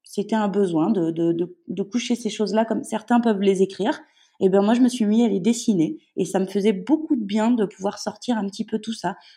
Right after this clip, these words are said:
Alors, je pouvais dessiner des choses par rapport à, à mes patients, à mes relations, à des petites histoires, heu, parfois rigolotes, des anecdotes,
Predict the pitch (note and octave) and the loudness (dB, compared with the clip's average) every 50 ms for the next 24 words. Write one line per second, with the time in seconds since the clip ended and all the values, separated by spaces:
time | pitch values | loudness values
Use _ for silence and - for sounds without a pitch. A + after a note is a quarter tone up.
0 | _ _ - G3 - - - A#3 A#3 A#3+ G3 A3+ A3+ - A#3+ A#3 A#3 G3 G3+ G#3 | _ _ -8 -8 -6 -2 0 2 2 4 2 0 0 2 2 2 2 2 0 -2
1 | - - - A3+ G#3+ A3 - G#3+ F#3 F3+ F3 F3 - G3+ G3 F#3+ F#3 F3+ F3 E3+ | -2 0 0 0 0 0 -4 -4 -2 -2 -2 -2 0 -2 -2 0 -2 -2 -2 -2
2 | E3+ E3+ _ _ _ _ _ _ _ _ - F3 F#3 F#3+ E3 A3+ B3 B3 - - | -4 -8 _ _ _ _ _ _ _ _ -4 -2 -2 0 0 0 -2 -2 0 -2
3 | F#4+ G#4 G#4+ - - B3 G#3 F#3+ F#3 F3+ F3+ F3+ F#3+ G#3 G#3+ - - - G#3+ A3+ | -2 -2 -2 -4 -4 -2 0 0 0 2 2 2 2 2 0 -2 -4 -2 0 2
4 | A#3 A#3+ B3+ B3 G#3 F3 F3 E3+ E3+ - - F3+ E3+ F3 F#3+ - - - F3+ F3 | 2 4 4 2 2 2 0 0 -2 -4 -8 -8 -6 -6 -8 -8 -4 -2 0 0
5 | F#3+ G#3 F#3+ E3+ F3+ F#3 E3+ - - F#3 E3+ F#3 F3 F#3 G#3 F#3 E3 F3 E3+ F3 | 2 2 0 -2 -2 -4 -6 -4 -4 -4 -4 -4 -2 0 2 2 2 2 2 0
6 | F3+ E3+ E3+ F3 F3+ G#3 A3+ - E3+ F3 F3 G#3+ A#3 - - | 0 0 0 0 0 0 -2 -2 -2 -2 -2 -2 -2 -6 -12